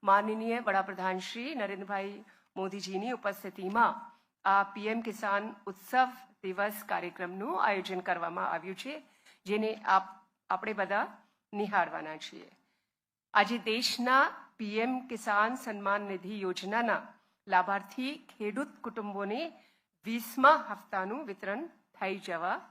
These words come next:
રહ્યું છે. આ કાર્યક્રમનું જીવંત પ્રસારણ દેશના તમામ રાજ્યોમાં કરવામાં આવી રહ્યું છે અને આપણે ગાંધીનગર ખાતેથી આ કાર્યક્રમને માં, માં ભાગ લઈ રહ્યા છીએ.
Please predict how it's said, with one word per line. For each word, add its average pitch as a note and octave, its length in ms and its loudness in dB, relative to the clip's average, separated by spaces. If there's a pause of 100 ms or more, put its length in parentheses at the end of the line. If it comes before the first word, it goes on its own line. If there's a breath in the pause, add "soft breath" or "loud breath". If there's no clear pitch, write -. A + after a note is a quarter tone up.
રહ્યું D#3+ 320 -10
છે. - 260 -18 (1200 soft breath)
આ G#3+ 120 8
કાર્યક્રમનું A3+ 760 2
જીવંત G3+ 360 -4
પ્રસારણ G#3+ 540 -2 (420 loud breath)
દેશના A3 420 2
તમામ A#3+ 680 4
રાજ્યોમાં G3+ 760 0
કરવામાં F#3+ 500 -2
આવી D#3+ 280 -4
રહ્યું D#3 200 -12
છે C4 260 -14 (460 soft breath)
અને A3 400 0 (100)
આપણે G#3 500 -2 (300 soft breath)
ગાંધીનગર G3+ 540 2
ખાતેથી G3+ 760 -8
આ F#3 80 2
કાર્યક્રમને F3+ 800 -8 (160)
માં, F#3+ 300 0 (160)
માં F#3 140 4
ભાગ F3 300 -2
લઈ D#3 180 -8
રહ્યા D#3 240 -8
છીએ. - 300 -14